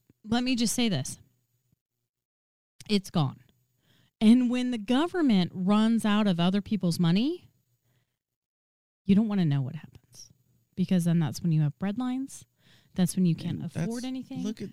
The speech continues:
Speaker 2: look at
Speaker 1: That's
Speaker 2: these countries that have gone through socialism.
Speaker 1: Yeah, look at Cuba.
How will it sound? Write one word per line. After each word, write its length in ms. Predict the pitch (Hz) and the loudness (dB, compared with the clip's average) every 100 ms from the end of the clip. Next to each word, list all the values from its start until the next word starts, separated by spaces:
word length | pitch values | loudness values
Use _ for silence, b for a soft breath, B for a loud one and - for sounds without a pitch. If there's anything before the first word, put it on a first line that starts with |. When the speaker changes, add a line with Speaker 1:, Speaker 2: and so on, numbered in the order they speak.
| _ | _
Speaker 2:
look 100 | 170 | -4
at 100 | 196 | -4
Speaker 1:
That's 100 | 185 | -4
Speaker 2:
these 180 | 170 151 | -6 -6
countries 800 | - 123 120 120 123 123 - _ - | -4 -4 -4 -4 -2 -4 -10 _ -6
that 120 | 127 | -4
have 140 | 120 | 0
gone 180 | 127 123 | 2 2
through 140 | 120 | 0
socialism. 720 | 120 127 123 131 127 127 131 131 _ - | -2 0 -2 0 -2 0 -2 -2 _ -18
Speaker 1:
Yeah, 160 | 294 - _ | -18 -18 _
look 140 | 247 349 | -8 -8
at 100 | 285 | -6
Cuba. 320 | 311 269 | -4 -4